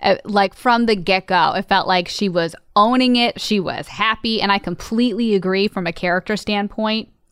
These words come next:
that, like, yeah, the character that woman created is somebody that is gonna put on her giant wedge heels and not give a shit about putting pants on.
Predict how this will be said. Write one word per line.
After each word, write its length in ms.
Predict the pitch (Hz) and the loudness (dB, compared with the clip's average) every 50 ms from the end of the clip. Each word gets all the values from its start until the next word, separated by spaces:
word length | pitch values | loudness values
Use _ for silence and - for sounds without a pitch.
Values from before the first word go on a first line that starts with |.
| _ _ _ _ _ _ _ - | _ _ _ _ _ _ _ -4
that, 240 | 220 208 208 202 - | 0 2 2 2 2
like, 260 | 208 208 208 214 - - - - - - - | 2 0 0 -2 -6 -14 -20 -20 -20 -16 -10
yeah, 400 | 190 180 202 262 330 247 - - | -4 0 2 4 4 4 2 0
the 120 | - 214 202 | -2 -4 -2
character 420 | - - 226 247 320 - 359 320 285 | 0 2 2 2 2 2 0 0 2
that 200 | 240 233 220 - | 2 2 4 4
woman 240 | 247 240 247 240 | 2 2 2 2
created 680 | 233 - 240 233 208 180 196 247 202 165 165 175 175 202 - - - - - | 2 2 2 2 4 4 2 4 2 2 2 0 -2 -4 -8 -16 -18 -6 0
is 220 | 220 208 220 220 | 4 4 4 4
somebody 380 | - - 233 226 226 240 240 254 | 4 2 2 4 2 2 2 2
that 140 | 208 208 196 | 2 4 2
is 100 | 202 202 | 2 2
gonna 220 | 196 208 208 202 | 0 0 0 -2
put 260 | 180 - - 214 214 214 | -2 -4 -2 -2 0 2
on 300 | 233 247 262 269 269 277 | 2 4 4 4 2 2
her 460 | 247 240 226 226 226 226 226 226 - - 196 190 | 2 2 2 2 4 2 0 -2 -2 -4 -4 -2
giant 380 | 170 - 196 202 214 220 208 208 | 0 2 2 2 2 0 0 0
wedge 220 | 226 226 220 - | 2 2 2 2
heels 300 | - 262 262 233 214 202 | 0 2 2 2 2 0
and 80 | - 190 | 0 0
not 140 | 190 196 - | 0 2 2
give 140 | - 226 214 | 2 2 2
a 40 | 226 | 2
shit 280 | - - - - 233 226 | 0 -2 0 0 2 2
about 220 | 220 214 190 185 196 | 4 2 2 2 2
putting 240 | - 214 196 196 | 0 0 0 0
pants 320 | - - 185 170 151 160 - | -4 -2 -4 -4 -4 -4 -6
on. 220 | 143 135 110 - | -8 -8 -8 -10